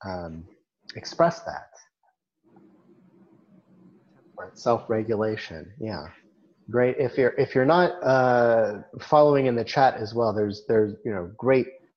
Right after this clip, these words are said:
contributions to the discussion there. Click over to the chat and see some of these. Absolute-,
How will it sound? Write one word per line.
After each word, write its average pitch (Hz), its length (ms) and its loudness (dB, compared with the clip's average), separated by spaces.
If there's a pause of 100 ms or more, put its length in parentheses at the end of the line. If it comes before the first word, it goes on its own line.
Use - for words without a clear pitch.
contributions 110 760 -4
to 113 80 -4
the 101 120 -10
discussion 95 600 -8
there. 87 300 -10
Click 113 180 -2
over 117 220 2
to 104 100 -8
the 98 80 -10
chat 98 320 -6
and 92 120 -14
see 104 160 -6
some 98 240 -8
of 95 100 -8
these. 87 360 -8 (3500)
Absolute-, 120 480 -2